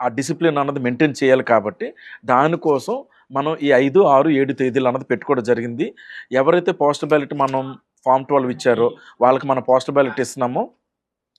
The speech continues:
వాళ్ళందరూ కూడా ఈ మూడు తేదీల్లోనూ పూర్తిగా ఉపయోగించుకోవచ్చు. ఇది మన జిల్లాలో, ఆ,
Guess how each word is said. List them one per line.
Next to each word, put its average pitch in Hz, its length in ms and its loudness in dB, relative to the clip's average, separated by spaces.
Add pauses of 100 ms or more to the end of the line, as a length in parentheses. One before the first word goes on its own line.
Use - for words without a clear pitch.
(100)
వాళ్ళందరూ 127 400 2
కూడా 160 220 0
ఈ 156 160 0
మూడు 160 280 2
తేదీల్లోనూ 135 680 -2 (400)
పూర్తిగా 156 420 0
ఉపయోగించుకోవచ్చు. 117 1040 -2 (640)
ఇది 143 180 -4
మన 165 220 0
జిల్లాలో, 147 580 2 (400)
ఆ, 127 400 0